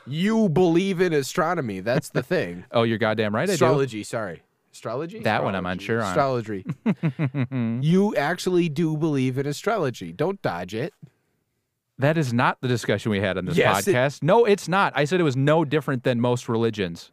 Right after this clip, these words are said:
Speaker 2: <laughs>
Speaker 1: Well, just,
Speaker 2: We
Speaker 1: I
Speaker 2: are
Speaker 1: guess
Speaker 2: not
Speaker 1: it's true.
Speaker 2: diving back into this
Speaker 1: We're,
Speaker 2: 'cause
Speaker 1: I
Speaker 2: I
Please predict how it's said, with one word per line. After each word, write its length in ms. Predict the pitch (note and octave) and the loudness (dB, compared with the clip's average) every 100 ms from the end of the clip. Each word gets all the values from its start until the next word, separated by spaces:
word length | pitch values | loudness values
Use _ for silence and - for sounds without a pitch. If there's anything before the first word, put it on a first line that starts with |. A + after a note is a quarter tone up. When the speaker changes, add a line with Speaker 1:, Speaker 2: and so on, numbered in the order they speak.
| - | -14
Speaker 2:
<laughs> 80 | C5 B4+ B4 B4 D5 - D5+ - - - - - _ _ _ - - _ - - _ - C3+ | -10 -8 -6 2 2 2 -6 -6 -12 -12 -16 -18 _ _ _ -20 -20 _ -20 -20 _ -20 -2
Speaker 1:
Well, 100 | F3+ | 0
just, 380 | G3 F#4 - C#4 D4+ | 2 0 -2 -8 0
Speaker 2:
We 140 | D3 | 4
Speaker 1:
I 60 | B3+ | 6
Speaker 2:
are 80 | A3+ | 6
Speaker 1:
guess 80 | E3+ | 6
Speaker 2:
not 160 | F3 | 4
Speaker 1:
it's 80 | F#3+ | 2
true. 80 | E3+ | 2
Speaker 2:
diving 260 | D#3+ D#3+ C#3+ | 4 2 2
back 220 | C3+ B2+ | 2 2
into 180 | C3+ C3 | 0 2
this 100 | D#3+ | 6
Speaker 1:
We're, 100 | A#3 | 8
Speaker 2:
'cause 120 | B3+ - | 8 6
Speaker 1:
I 180 | |
Speaker 2:
I 20 | E3+ | 6